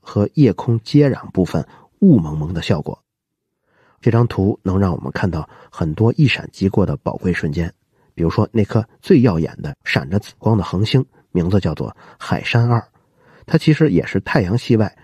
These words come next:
整个可观测宇宙里第二明亮的恒星。但它的亮度变化对于宇宙的历史来说是非常快的，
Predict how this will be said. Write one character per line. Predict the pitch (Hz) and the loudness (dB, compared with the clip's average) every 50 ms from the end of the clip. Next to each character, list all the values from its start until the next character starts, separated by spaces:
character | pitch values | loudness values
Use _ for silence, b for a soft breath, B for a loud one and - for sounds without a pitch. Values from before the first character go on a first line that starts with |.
| b b b | b b b
整 | - 92 78 78 | -4 -4 -4 -2
个 | - - 135 - _ _ | 0 -2 -2 -2 _ _
可 | - - - 113 | -12 -8 -8 -8
观 | - - 120 123 127 | -4 -2 0 0 0
测 | - - 101 | 0 0 -2
宇 | 82 55 57 | -2 -2 -4
宙 | - 90 78 | -4 -4 -4
里 | 73 - - B B B B B | -4 -10 -16 B B B B B
第 | - 127 | 0 2
二 | 127 120 95 71 | 2 2 0 -2
明 | - 139 143 | -6 -8 -2
亮 | 160 185 175 151 | -2 -2 -2 -2
的 | 123 - | -6 -12
恒 | - - 76 | -10 -10 -10
星。 | 76 - 90 78 - _ _ _ _ _ _ _ _ _ _ _ _ _ _ _ - | -6 -6 -6 -6 -8 _ _ _ _ _ _ _ _ _ _ _ _ _ _ _ -4
但 | - 156 139 | 0 0 0
它 | - - 185 | 2 4 4
的 | 180 170 | 6 6
亮 | 160 185 180 127 92 | 6 6 6 6 4
度 | - - 82 | 0 -4 -2
变 | - 127 107 80 | 0 0 0 0
化 | 76 - 80 69 - | -2 -6 -8 -8 -4
对 | - 120 104 | 0 2 2
于 | 98 113 - - | 4 2 2 2
宇 | 92 92 78 | 0 0 2
宙 | - 131 123 | 2 2 2
的 | 117 127 | 2 2
历 | 185 185 117 | 4 2 2
史 | - - - | 2 -2 -10
来 | - - 73 | -10 -10 -12
说 | - - 92 | -8 -6 -6
是 | 90 - | -6 -6
非 | 95 90 - - 95 | -8 -2 2 2 2
常 | - - 95 101 | 2 2 -4 -10
快 | - - - 139 - | -6 -4 -4 -4 -4
的， | - - | -6 -16